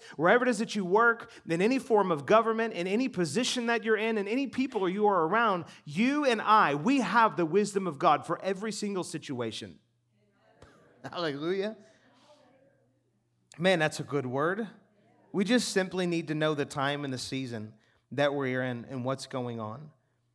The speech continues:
And look at this in Genesis chapter forty-one and verses fifty-one and fifty-two. I love this.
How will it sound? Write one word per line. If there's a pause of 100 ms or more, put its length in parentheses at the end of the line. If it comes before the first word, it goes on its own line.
(180)
And
look
at
this
in
Genesis
chapter
forty-one
and
verses
fifty-one
and
fifty-two.
I
love
this.